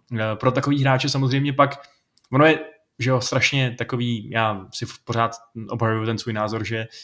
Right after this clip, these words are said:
skóre u recenzí jsou opravdu jako docela blbost, jo? Že, že,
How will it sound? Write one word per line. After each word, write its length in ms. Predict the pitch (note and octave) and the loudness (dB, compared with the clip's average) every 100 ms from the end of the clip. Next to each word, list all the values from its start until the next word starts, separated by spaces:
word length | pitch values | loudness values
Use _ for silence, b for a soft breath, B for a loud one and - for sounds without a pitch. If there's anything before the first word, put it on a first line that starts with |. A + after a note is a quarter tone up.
| B B | B B
skóre 520 | - - A#2 A#2+ A#2+ | 0 4 6 6 4
u 100 | A2 | 2
recenzí 440 | A2+ A#2 G#2 A#2+ | 0 0 0 0
jsou 380 | A#2 A#2+ A2+ G#2+ | 0 0 0 -4
opravdu 360 | G#2 A2 A2 A2+ | -4 -4 -2 -2
jako 300 | G#2+ A2 G#2 - _ _ _ _ - | -2 -4 -6 -10 _ _ _ _ -8
docela 480 | G#2+ A#2 G#2+ G2 - _ _ _ _ | -2 2 2 0 -18 _ _ _ _
blbost, 480 | A2 F#2+ F#2+ - - | -4 0 0 -2 -6
jo? 160 | F#2+ G2 | -8 -6
Že, 200 | G#2 G2+ | -6 -6
že, 280 | G#2 G#2+ | -6 -6